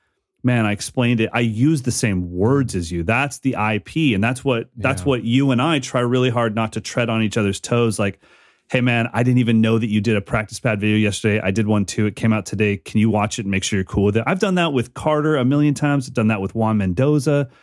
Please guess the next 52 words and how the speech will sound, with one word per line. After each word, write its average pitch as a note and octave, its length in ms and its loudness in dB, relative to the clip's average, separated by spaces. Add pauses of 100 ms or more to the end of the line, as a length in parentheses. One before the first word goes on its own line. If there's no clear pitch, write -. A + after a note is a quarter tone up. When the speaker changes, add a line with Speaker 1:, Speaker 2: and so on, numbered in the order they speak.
(300)
Speaker 1:
Like, A2+ 220 0 (320)
"Dude, C3 160 2
I B2 120 -4
had B2 180 4
no B2+ 240 4
idea B2+ 200 2
you A#2 120 2
were A2 60 2
doing G#2 280 0
double A2 240 -2
stroke G#2+ 280 -2
Speaker 2:
Yeah. G#2+ 80 0
Speaker 1:
accents A#2+ 460 -2
yesterday C3 380 0
on A2 180 2
social A2+ 320 -2
media. B2+ 420 2 (200)
I A#2+ 80 2
just B2 160 -2
put C3+ 160 0
out A2 140 -2
mine. A#2 200 2
Do A2 60 -2
you A#2+ 60 2
want C3+ 100 2
me C3+ 100 4
to - 80 -10
take B2 160 -2
it F#2+ 80 -8
down?" B2 340 0 (380)
Like, D3+ 140 2
just G3+ 180 -2
be D#3+ 140 2
cool F#3 380 0
about F#2+ 280 -2
it, G#2+ 180 -4
Speaker 2:
Mm. A#2+ 40 -8
Speaker 1:
but B2+ 160 0
understand C#3 720 0 (320)
the C3+ 180 0
I D3+ 180 0
P C#3 500 0
is, A#2 440 0 (560)
it's C3 160 -2
the, E3+ 240 0
it's C3+ 140 -4
the D#3 100 2
details, B2+ 500 0
right? A2+ 300 0
Like, B2 200 0
Speaker 2:
Yeah. F#2+ 240 0 (960)
Speaker 1:
l-, E3+ 120 -4